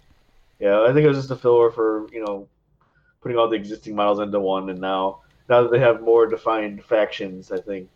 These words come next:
you know, the, the, the Grand Alliance Death is, you know, they, they made a place for, for Nagash and, you know, his, his new army, so I think, I think it's gonna, you know, phase out.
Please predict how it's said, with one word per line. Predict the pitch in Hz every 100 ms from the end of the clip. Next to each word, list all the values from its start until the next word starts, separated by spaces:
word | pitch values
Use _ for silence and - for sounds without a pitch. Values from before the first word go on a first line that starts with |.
| _ 104
you | 87
know, | 82
the, | 85 95
the, | 110 110
the | 110
Grand | 120 120 113
Alliance | 110 101 98 -
Death | 95 -
is, | 90 - _ _ _ _ - _ 110
you |
know, | 107
they, | 110 147 151
they | 160
made | 170 170
a | 151
place | 156 139 139
for, | 131 120 -
for | 127 117
Nagash | 113 117 110 110 -
and, | 101 98 _ _ _ _ _
you | 113
know, |
his, | 123 113 -
his | 117
new | 117 113 107
army, | 107 101 98 98
so | - 92 87
I | 90
think, | 107 98 -
I | 104
think | 104 98
it's | -
gonna, | 92 87 - _ _
you |
know, | 87
phase | - 90 -
out. | - 76